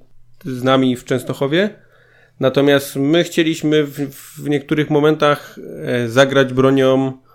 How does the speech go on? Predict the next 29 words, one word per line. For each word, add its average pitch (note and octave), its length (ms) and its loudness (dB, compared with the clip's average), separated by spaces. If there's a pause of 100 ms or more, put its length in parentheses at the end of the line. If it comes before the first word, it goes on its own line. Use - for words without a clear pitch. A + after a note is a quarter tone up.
(480)
Rakowa, C3 800 2 (640)
e, A#2+ 40 0
gdzieś - 760 -6 (160)
rzucając B2 600 0
te B2+ 80 -2
bezpośrednie, A#2+ 760 0 (440)
e, B2 160 -2
piłki B2 420 0
od A#2 120 4
razu A#2 340 2
do, A#2 380 2
w A2 80 -8
kierunku, A2+ 680 -2 (220)
e, A2+ 40 -4 (760)
Krawczyka A#2+ 540 0
gdzieś A2+ 220 -2
za, A2+ 240 2
gdzieś B2 260 -4
za A#2+ 140 2
obronę A#2+ 420 2
i A#2 40 0
licząc A#2 280 -2
na B2 120 2
to, A#2+ 160 -2
że A#2 200 0 (680)
coś B2+ 200 -4
z - 60 -16
tego B2 280 2
wyjdzie. B2 400 2